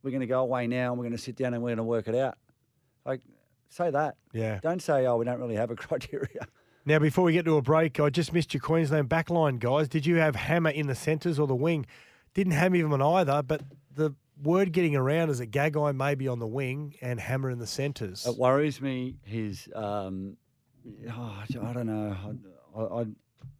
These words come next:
Speaker 1: look, I, I could be, I, I could be completely wrong here, and I, and I probably am. Um, but I, I just worry about his,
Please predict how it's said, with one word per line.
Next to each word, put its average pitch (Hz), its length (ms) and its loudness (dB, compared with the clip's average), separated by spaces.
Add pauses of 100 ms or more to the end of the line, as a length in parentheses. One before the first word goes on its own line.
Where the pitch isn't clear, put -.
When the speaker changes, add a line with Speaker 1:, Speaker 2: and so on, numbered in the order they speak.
(680)
Speaker 1:
look, 175 240 4
I, 147 240 4
I 160 40 4
could 160 180 -2
be, 120 200 -2
I, 139 280 0
I 151 40 2
could 147 160 -2
be 117 100 0
completely 101 480 -4
wrong 92 260 -4
here, 95 220 -4
and 107 100 -2
I, 107 100 -2
and 117 80 0
I 110 60 2
probably 95 440 -2
am. 92 220 -4 (240)
Um, 92 480 -6 (640)
but 117 120 2
I, 117 120 4
I 107 180 -4
just 107 260 -2
worry 110 380 4
about 104 420 0
his, 95 480 -6